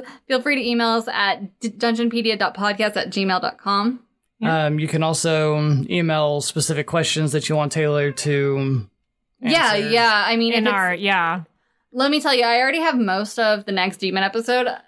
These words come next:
Speaker 1: up, and, or not up, but ready to go.
Speaker 2: Mm-hmm.
Speaker 1: And if it's not something I'm covering in there, I will either immediately respond to you with the answer.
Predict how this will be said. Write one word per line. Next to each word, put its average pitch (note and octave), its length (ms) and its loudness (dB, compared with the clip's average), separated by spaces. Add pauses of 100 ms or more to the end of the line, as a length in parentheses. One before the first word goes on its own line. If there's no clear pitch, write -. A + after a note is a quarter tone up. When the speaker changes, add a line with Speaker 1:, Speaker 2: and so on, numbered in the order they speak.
(140)
Speaker 1:
up, D#4 340 0
and, G#3+ 340 0
or G3 280 0 (100)
not G3 320 -2
up, F3 300 -2
but F#3+ 180 -2
ready G#3 240 0
to G3 80 -4
go. F#3+ 400 0 (120)
Speaker 2:
Mm-hmm. G#3 300 0
Speaker 1:
And G#3+ 300 2
if G#3+ 200 -2
it's G#3 160 -2
not G#3 200 2
something B3+ 240 -2
I'm G3+ 140 0
covering G3+ 340 0
in G#3+ 140 0
there, C4 320 0
I F#3+ 160 0
will G3 160 0
either F#3+ 800 0 (280)
immediately A#3 480 0
respond A3+ 460 0
to B3+ 100 -2
you C#4+ 300 0
with G3+ 200 -2
the F3+ 200 -2
answer. D4 520 0